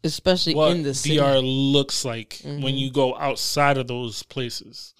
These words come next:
Speaker 1: It's just different. It's like here
Speaker 2: Mm-hmm.
Speaker 1: or anywhere in the country. There's just, I mean, in the
Speaker 2: There's
Speaker 1: world.
Speaker 2: even Asians.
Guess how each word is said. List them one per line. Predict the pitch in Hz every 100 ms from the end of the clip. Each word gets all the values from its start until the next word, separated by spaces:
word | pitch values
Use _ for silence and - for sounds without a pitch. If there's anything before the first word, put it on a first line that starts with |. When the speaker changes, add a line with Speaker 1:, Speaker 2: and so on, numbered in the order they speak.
| 175
Speaker 1:
It's | 254 294
just | 320 -
different. | 240 262 202 143 _ -
It's | 233 262
like | 277 277 -
here | 330 294 156 139 139 _ _ 123
Speaker 2:
Mm-hmm. | 135
Speaker 1:
or | 170
anywhere | - 233 262 151 147
in | 143
the | 143
country. | 147 147 151
There's | 147 160 160
just, | 170 160 - - 165
I |
mean, | 165 160
in | 151
the | 170
Speaker 2:
There's | 151
Speaker 1:
world. | 147 226
Speaker 2:
even | 226
Asians. | 233 214 127 110 -